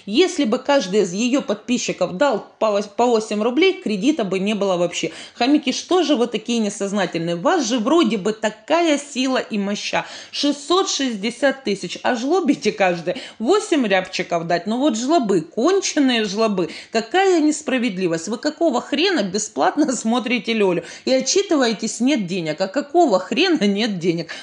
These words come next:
Вам нашли выход из положения. Фриланс рулит. Быстренько в очередь и побежали на фриланс. Зарабатывать и помогать многомамке.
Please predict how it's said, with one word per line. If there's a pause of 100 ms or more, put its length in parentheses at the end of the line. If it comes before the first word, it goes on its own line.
Вам
нашли
выход
из
положения.
Фриланс
рулит. (200)
Быстренько
в
очередь
и
побежали
на
фриланс. (240)
Зарабатывать
и
помогать
многомамке.